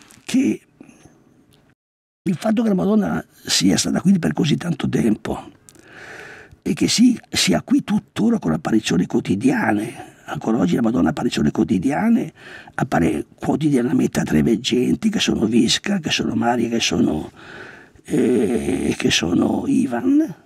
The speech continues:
e in apparizioni quotidiane dà anche i messaggi.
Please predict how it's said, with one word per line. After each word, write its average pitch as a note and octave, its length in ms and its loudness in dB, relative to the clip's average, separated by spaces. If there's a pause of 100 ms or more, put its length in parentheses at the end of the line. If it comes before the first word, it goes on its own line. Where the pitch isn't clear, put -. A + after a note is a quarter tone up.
(1200)
e C#3 400 0
in - 160 2
apparizioni C3+ 480 0
quotidiane B2 800 0
dà - 140 -4
anche A2+ 240 -2
i A2+ 80 4
messaggi. A3 840 0